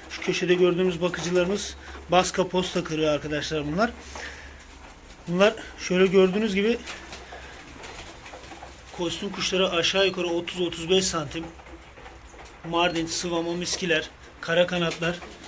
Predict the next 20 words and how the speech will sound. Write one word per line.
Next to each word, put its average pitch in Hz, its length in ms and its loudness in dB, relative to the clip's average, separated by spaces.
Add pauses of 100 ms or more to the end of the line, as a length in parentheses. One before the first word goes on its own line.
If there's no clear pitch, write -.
(160)
hepsi, 180 400 2 (1080)
hepsi 180 300 -2
mevcut. 185 380 2 (1300)
Burada 190 200 4
sadece 226 460 6 (200)
Mardin 185 400 4
geniş 185 280 4
olduğu 196 220 4
için 220 320 0 (340)
buraya 185 180 4
Mardin 185 320 6
kümesi 190 340 0
olarak 190 360 8
yapacağız. 175 420 0 (760)
Yani 165 240 2
sadece 175 380 8
kostüm 190 460 4
diye 196 100 10
düşünmeyin 190 420 6
arkadaşlar. 170 580 4